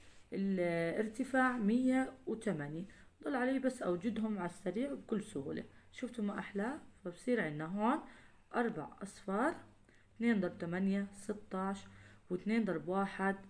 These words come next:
اثنين، وواحد ثلاث، خلص سنتيمتر مكعب بكل سهولة، تمام. وسؤال ستة شباب انتبهوا له، الله بعينكم، إنه في عنا خزان ماء على شكل متوازي مستطيلات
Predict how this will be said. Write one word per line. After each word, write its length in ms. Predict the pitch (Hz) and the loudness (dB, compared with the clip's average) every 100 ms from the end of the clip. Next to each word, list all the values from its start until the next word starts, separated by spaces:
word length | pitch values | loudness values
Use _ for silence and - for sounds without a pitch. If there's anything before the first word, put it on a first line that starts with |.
| - | -4
اثنين، 380 | 202 196 214 214 | 0 2 0 0
وواحد 580 | 170 190 214 214 208 208 - | 0 2 0 0 -4 -4 -4
ثلاث، 280 | 185 143 - - - - - | -2 -2 -6 -18 -20 -20 -20
خلص 440 | - 151 - - - - | -8 -6 -6 -14 -20 -10
سنتيمتر 800 | 185 180 160 165 190 233 285 330 - - - - | -6 -4 -6 -6 -4 -4 -2 -4 -6 -18 -20 -14
مكعب 460 | 165 - - - - - - | -12 -10 -10 -12 -16 -20 -12
بكل 400 | 185 - 247 330 339 - | -8 -2 0 0 -4 -16
سهولة، 460 | - 160 156 - - - - - | -6 -6 -4 -12 -16 -20 -20 -4
تمام. 240 | 294 - - - - - - - | -4 -4 -8 -20 -20 -20 -14 -10
وسؤال 440 | 175 - - 359 | -4 2 2 2
ستة 320 | - 302 247 | 0 -2 -2
شباب 380 | 226 208 226 208 | -2 2 2 4
انتبهوا 600 | 202 196 202 165 247 240 | 2 2 0 0 2 4
له، 240 | 185 196 | 4 2
الله 160 | 208 185 | 2 2
بعينكم، 640 | 180 175 220 233 233 254 247 - - - | 0 0 0 0 2 0 -2 -10 -14 0
إنه 240 | 240 196 | 2 2
في 240 | 170 214 240 | 0 0 2
عنا 320 | 247 220 214 | 2 2 0
خزان 580 | 202 185 - 226 240 208 | 2 -2 2 2 4 6
ماء 180 | 175 - | 4 4
على 260 | 165 165 | 2 0
شكل 280 | 160 233 233 | 0 -2 2
متوازي 540 | 190 - 170 220 226 | 0 2 4 4 6
مستطيلات 640 | 240 240 240 226 220 220 | 2 2 -4 -2 2 2